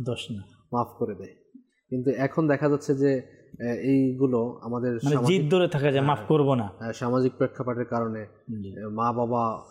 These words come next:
Speaker 2: অভিসম্পদ পর্যন্ত করে থাকে।
Speaker 1: করে থাকে।
Speaker 2: আমরা নবী পাক সাল্লাল্লাহু আলাইহি সাল্লামের ব্যাপারে শুনলাম যে সাহাবায়ে কেরাম অনুরোধ করতেন, আরজ করতেন, "ইয়া রাসূল, অভিস-, অভিসম্পদ করেন তাদের জন্য, আপনি দোয়া করলে তো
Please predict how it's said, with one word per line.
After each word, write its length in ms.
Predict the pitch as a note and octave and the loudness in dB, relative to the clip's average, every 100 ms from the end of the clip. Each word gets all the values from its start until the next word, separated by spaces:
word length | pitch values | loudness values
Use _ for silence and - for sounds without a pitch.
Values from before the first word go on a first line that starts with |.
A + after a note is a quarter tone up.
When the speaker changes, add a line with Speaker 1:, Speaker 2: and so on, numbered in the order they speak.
| - _ | -20 _
Speaker 2:
অভিসম্পদ 500 | - B2+ B2+ C#3 C3+ C3 | -2 0 0 0 0 -2
পর্যন্ত 180 | B2+ A#2+ | -2 -2
করে 240 | A#2 A#2 A2 | 0 -2 -2
থাকে। 200 | G#2+ - | -8 -4
Speaker 1:
করে 140 | A#2+ | -4
থাকে। 220 | A2+ A2+ | -4 -4
Speaker 2:
আমরা 220 | B2 A#2+ A#2+ | -4 -4 -4
নবী 280 | B2+ C3+ | 0 2
পাক 220 | C3+ C3+ C3 | 2 0 -2
সাল্লাল্লাহু 460 | - C#3 B2+ B2+ C3 | -4 -2 2 2 2
আলাইহি 180 | B2+ | 0
সাল্লামের 420 | C#3 B2+ B2 B2+ A#2 | 0 2 2 0 -2
ব্যাপারে 300 | A#2+ C3 B2+ | -4 -2 -4
শুনলাম 360 | - A#2+ A#2+ | -4 -4 -4
যে 60 | A#2 | -4
সাহাবায়ে 380 | A#2+ A2+ A#2+ B2+ | -4 -2 0 0
কেরাম 240 | C3 B2 - - - - | 0 -2 -6 -20 -20 -8
অনুরোধ 340 | C3 C#3 C#3+ E3+ | 0 4 6 4
করতেন, 520 | E3+ C#3 A#2 G#2+ F#2+ | 2 0 0 -4 -6
আরজ 240 | A2+ C#3+ | 0 0
করতেন, 280 | D#3+ D#3 B2+ | 2 0 4
"ইয়া 100 | B2+ | 4
রাসূল, 280 | C3 C3+ G3+ | 4 2 2
অভিস-, 360 | D3+ F3 G3 F3+ | 4 2 2 2
অভিসম্পদ 520 | D3+ F#3 G3 D#3+ C#3+ | 2 2 2 2 0
করেন 260 | - B2 | 2 2
তাদের 220 | A#2 A#2 A2 | 2 0 0
জন্য, 200 | A2+ A#2 | -2 -2
আপনি 240 | A2+ D#3+ | 0 2
দোয়া 200 | D#3 F3 | 4 4
করলে 220 | F#3 G3+ | 4 4
তো 180 | G3 F#3+ | 4 2